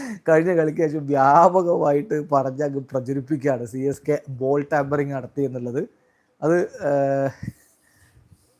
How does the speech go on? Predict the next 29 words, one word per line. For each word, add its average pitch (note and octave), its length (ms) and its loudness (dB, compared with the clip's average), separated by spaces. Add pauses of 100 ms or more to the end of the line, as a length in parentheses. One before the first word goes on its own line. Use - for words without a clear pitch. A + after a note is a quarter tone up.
അ-, D3+ 200 -4
അങ്ങനെ D#3 220 -2
ഒരു D#3 60 0
സംഭവമേ D3 580 2
ഉണ്ടായിട്ടില്ല. D3 600 2
ആ C#3+ 100 4
വീഡിയോ D3 380 2
യഥാർത്ഥത്തിൽ, D3+ 640 2 (600)
ആ, C#3+ 80 0
ഫിംഗർ E3 420 2 (280)
പാഡ്, D3+ 440 4
ആ, D3 120 2
ഫിംഗർ D#3+ 340 -2
കവർ D#3 200 6
ചെയ്യുന്ന, D#3 200 0
ആ, D#3+ 480 -6
സാധനം D3+ 320 -4
കൊടുത്തു D#3 400 -4
എന്നുള്ളതാണ് D3+ 480 -2 (160)
പിന്നീട് D3 220 -6
അതുമായി D3 240 -2
ബന്ധപ്പെട്ട് C#3+ 440 -6
അറിയാൻ D3 300 -2
കഴിഞ്ഞത്. C3+ 360 -6 (560)
എന്നല്ലാതെ D3 420 0
ഇത്രയും D3+ 1040 -2 (100)
ക്യാമറകളും C#3+ 600 -2
കാര്യങ്ങളൊക്കെ C#3 520 -4
ഉള്ളിടത്ത് C3 560 -6